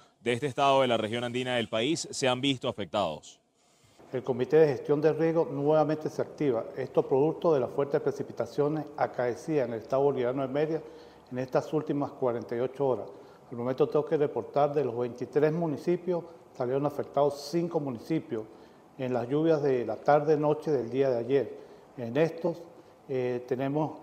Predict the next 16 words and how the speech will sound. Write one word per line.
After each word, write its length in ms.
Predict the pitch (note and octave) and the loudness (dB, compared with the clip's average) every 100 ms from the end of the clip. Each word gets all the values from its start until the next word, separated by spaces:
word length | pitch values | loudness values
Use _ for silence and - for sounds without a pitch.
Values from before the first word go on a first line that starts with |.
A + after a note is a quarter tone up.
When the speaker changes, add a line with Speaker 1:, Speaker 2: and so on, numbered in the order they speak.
| - - - | -20 -20 -10
Speaker 2:
el 100 | D3 | -6
municipio 480 | C3 B2 - D3 D#3+ | -4 -4 -6 0 2
Sucre, 400 | D#3 F3+ - B2 | 4 2 4 0
el 80 | A2+ | -2
cual 340 | - C3+ C3+ | 0 2 2
tuvo 320 | D3+ C#3+ D3 | 2 6 8
afectación 720 | C#3+ - B2 A#2 - C#3+ C#3 | 6 4 -2 -4 0 0 0
solamente 540 | C#3 D#3 D3 C#3+ C#3+ D3+ | -2 2 2 2 0 2
de 60 | C3 | 2
vialidad 520 | A#2 A#2+ C#3+ C#3+ - | 2 2 2 2 -2
en 80 | B2 | -6
la 80 | |
troncal 440 | A#2 A#2 - C#3 C#3 | -4 -6 0 2 2
cero 260 | D3 C#3+ C#3+ | 0 0 0
cero 220 | C#3 A2 | -2 -6
siete. 400 | - C#3 - - | 0 0 0 -6